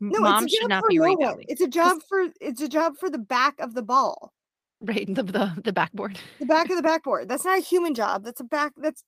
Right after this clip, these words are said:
Speaker 2: can be done by a piece
Speaker 1: No,
Speaker 2: of
Speaker 1: if you watch
Speaker 2: leather.
Speaker 1: guys play basketball, some, there's people, the men rebound for each other. It's a thing.
Speaker 2: Is it? This
Speaker 1: Yeah,
Speaker 2: sounds
Speaker 1: it's, it's
Speaker 2: horrible.
Speaker 1: totally a thing, and I get it all the time. I get that question probably more than anything.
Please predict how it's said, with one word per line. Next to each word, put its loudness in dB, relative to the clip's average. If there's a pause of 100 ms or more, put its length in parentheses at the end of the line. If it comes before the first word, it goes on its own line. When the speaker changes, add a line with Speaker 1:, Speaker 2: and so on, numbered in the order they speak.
Speaker 2:
can -6
be 0
done -2
by -2
a -6
piece -8
Speaker 1:
No, 10
Speaker 2:
of 6
Speaker 1:
if 2
you 2
watch 2
Speaker 2:
leather. -10
Speaker 1:
guys 4
play 0
basketball, 2
some, 0
there's 0
people, -4
the -2
men 0
rebound -2
for -8
each -8
other. -6
It's -10
a -2
thing. -10 (300)
Speaker 2:
Is -12
it? -4
This -8
Speaker 1:
Yeah, -2
Speaker 2:
sounds -6
Speaker 1:
it's, -20 (200)
it's -6
Speaker 2:
horrible. -8
Speaker 1:
totally -4
a -6
thing, -12
and -6
I -2
get 0
it -4
all 2
the 0
time. -2
I 4
get 0
that 2
question -2
probably -2
more -4
than -6
anything. -18